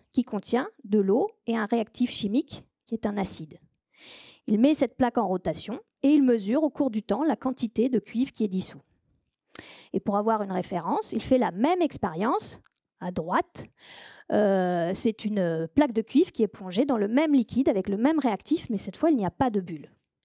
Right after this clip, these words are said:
Et on obtient un résultat surprenant. On voit qu'il y a huit fois plus de cuivre dissous dans la mousse que dans le liquide, alors qu'on a utilisé dix fois moins de liquide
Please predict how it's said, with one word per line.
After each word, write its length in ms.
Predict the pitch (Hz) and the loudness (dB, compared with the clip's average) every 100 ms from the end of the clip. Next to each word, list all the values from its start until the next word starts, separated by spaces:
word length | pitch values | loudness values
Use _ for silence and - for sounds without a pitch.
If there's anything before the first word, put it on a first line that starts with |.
| _ _ _ _ - - - - | _ _ _ _ -20 -20 -18 -2
Et 80 | 220 | 2
on 80 | |
obtient 300 | 262 269 381 403 - | 2 2 0 0 0
un 100 | 233 | 0
résultat 480 | 240 226 - 302 392 - _ | 2 0 2 0 0 -6 _
surprenant. 640 | - - 302 - 233 175 160 _ _ _ - - - _ - | -20 -2 -2 0 -2 -2 -12 _ _ _ -20 -20 -20 _ -2
On 100 | 247 | 0
voit 260 | 214 311 | 4 2
qu'il 200 | 440 311 | 4 4
y 80 | 262 | 6
a 80 | 214 | 4
huit 320 | 208 294 480 | 4 4 4
fois 200 | - 392 | 2 2
plus 260 | - 311 240 | 2 2 2
de 100 | 208 | 0
cuivre 480 | - 392 392 233 233 | -2 2 2 4 2
dissous 340 | 302 - 240 | 0 0 2
dans 120 | 233 | 4
la 120 | 233 | 4
mousse 400 | 233 349 453 - - _ | 2 2 2 -6 -16 _
que 80 | - | 2
dans 140 | 330 320 | 4 4
le 80 | |
liquide, 460 | 302 294 - 185 156 - _ _ _ _ _ _ - - | 4 4 0 -4 -6 -8 _ _ _ _ _ _ -10 0
alors 340 | 233 226 - | 4 4 2
qu'on 200 | - 196 | -6 -2
a 80 | 185 | -2
utilisé 500 | 202 196 190 185 370 - _ - | -2 -4 -2 2 2 0 _ -20
dix 240 | 170 277 427 | 0 4 6
fois 160 | 381 | 4
moins 160 | 294 262 | 2 2
de 60 | |
liquide 320 | 202 - 302 | 0 2 0